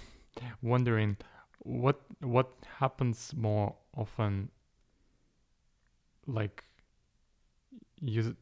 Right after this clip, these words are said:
lose or succeed? Like, you tighten it up, uh, even more, or you're losing it up more?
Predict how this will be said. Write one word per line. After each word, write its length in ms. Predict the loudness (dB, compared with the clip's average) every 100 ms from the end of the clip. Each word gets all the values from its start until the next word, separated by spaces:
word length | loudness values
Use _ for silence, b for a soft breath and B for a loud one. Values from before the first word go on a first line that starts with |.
| -14 -6
lose 380 | 0 2 2
or 60 | -2
succeed? 540 | -2 -8 -8 -6 -6 -8 -16 _ _ b b b b -4
Like, 260 | -2 -2 0
you 120 | -2
tighten 380 | 2 2 4 4
it 140 | 4
up, 280 | 4 4 0 -8 -8
uh, 640 | -2 2 4 4 2 0 -4 -14 -16 -14 -14 -4
even 280 | 0 2
more, 400 | 4 4 4 4 2
or 520 | 2 4 6 4 0
you're 260 | 0 2 2
losing 540 | 2 2 2 0 0 -4 -4
it 80 | -4
up 200 | -4 -8 _ _ _
more? 320 | -4 -2 -4